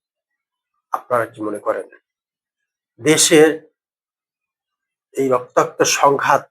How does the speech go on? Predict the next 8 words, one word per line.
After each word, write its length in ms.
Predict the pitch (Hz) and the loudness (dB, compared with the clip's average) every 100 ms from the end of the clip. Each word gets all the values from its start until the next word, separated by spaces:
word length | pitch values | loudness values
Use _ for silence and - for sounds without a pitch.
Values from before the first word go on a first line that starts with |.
| _ 131 | _ -6
যদি 160 | 120 117 | -6 -8
শুরু 200 | - 135 139 | -6 -2 -2
হয়ে 160 | 139 131 110 | -2 -2 -2
যায়, 180 | 101 - _ _ _ _ _ _ 127 | -4 -6 _ _ _ _ _ _ -2
কোনোভাবেই 500 | 139 131 139 151 151 | 0 0 0 0 -2
কি 80 | 151 135 | -4 -4
দেশকে 560 | 131 - - _ _ 135 117 | -4 -6 -14 _ _ -12 -10
বিভাজন 400 | 117 139 147 | -2 -2 0